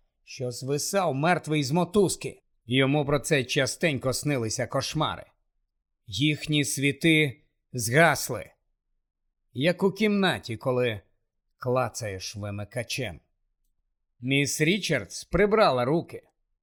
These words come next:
Вона нібито стривожилася. «Усе гаразд, Чакі?»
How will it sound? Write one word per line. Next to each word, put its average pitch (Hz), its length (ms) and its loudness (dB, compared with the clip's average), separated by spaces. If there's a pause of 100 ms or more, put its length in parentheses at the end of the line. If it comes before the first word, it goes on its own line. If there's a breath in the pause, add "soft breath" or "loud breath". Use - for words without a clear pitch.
(200)
Вона 135 380 0
нібито 180 560 2
стривожилася. 156 1040 0 (600)
«Усе 160 520 2
гаразд, 180 500 2
Чакі?» 214 500 0